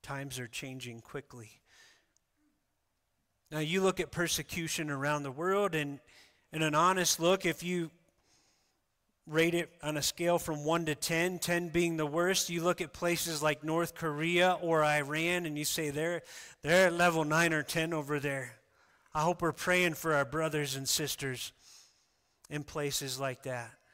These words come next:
Here, maybe we're at one or two, I don't know.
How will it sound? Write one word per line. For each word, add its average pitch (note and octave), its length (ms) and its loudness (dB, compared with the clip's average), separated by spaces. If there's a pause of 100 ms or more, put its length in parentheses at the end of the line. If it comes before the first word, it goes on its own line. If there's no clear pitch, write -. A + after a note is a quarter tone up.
(840)
Here, G#3 580 4 (1080)
maybe F3 580 0 (1300)
we're D3+ 160 -2
at B2+ 100 -4
one E3 200 -4
or E3 100 -6
two, F3+ 400 -4
I D#3 100 -2
don't E3+ 200 -4
know. E3+ 340 -4